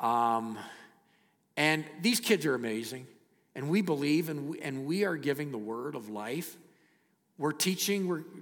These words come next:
this Thursday, we're gonna be teaching on prayer. We're gonna be teaching about worship. We're teaching on issues of sin. We're teaching about friendships. We're teaching all those things. You need to work in cooperation.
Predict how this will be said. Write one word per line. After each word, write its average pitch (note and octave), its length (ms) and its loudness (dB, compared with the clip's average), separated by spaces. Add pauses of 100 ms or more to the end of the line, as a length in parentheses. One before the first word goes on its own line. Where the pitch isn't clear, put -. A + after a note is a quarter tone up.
(260)
this D#3 220 -2
Thursday, D3+ 260 0
we're C3+ 120 -6
gonna B2+ 120 -6
be A#2 80 -6
teaching B2+ 380 -8
on F2+ 100 -8
prayer. A2 640 -8 (960)
We're C3+ 120 -4
gonna C#3+ 120 0
be C3 100 -2
teaching D#3 560 -2
about A#2+ 340 -6 (460)
worship. C3+ 560 -6 (160)
We're A2+ 100 -14
teaching C3+ 380 -4
on G2+ 280 -8
issues - 360 -8
of F#2 80 -10
sin. C3 440 -2
We're A2+ 80 -10
teaching B2 400 -8
about A2 240 -6
friendships. D#3 640 -8
We're A2 80 -12
teaching A#2 360 -12
all A2 120 -12
those G#2+ 240 -14
things. G2 180 -14 (1400)
You F3 220 -2
need F#3+ 340 0
to D#3+ 260 0
work C3 320 -4
in A2 100 -12 (560)
cooperation. F#2+ 640 -4